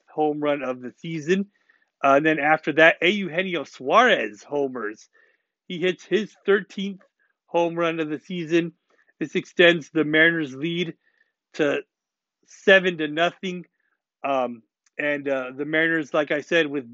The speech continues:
back-to-back-to-back home runs for the first time since two thousand and four, and only the fourth time in Mariners history that the Mariners have hit back-to-back-to-back home runs. Um, so,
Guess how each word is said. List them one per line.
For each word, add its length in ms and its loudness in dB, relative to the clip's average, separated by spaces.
back-to-back-to-back 1000 -2
home 260 -4
runs 340 -4
for 80 -6
the 200 -4
first 280 0
time 320 4
since 260 -6
two 220 -4
thousand 520 -2
and 160 -6
four, 360 -4
and 140 -4
only 260 -2
the 180 -10
fourth 320 0
time 360 2
in 220 -8
Mariners 380 -4
history 500 -6
that 140 -10
the 80 -2
Mariners 560 4
have 160 -12
hit 160 -2
back-to-back-to-back 920 0
home 260 -2
runs. 380 -4
Um, 340 0
so, 400 2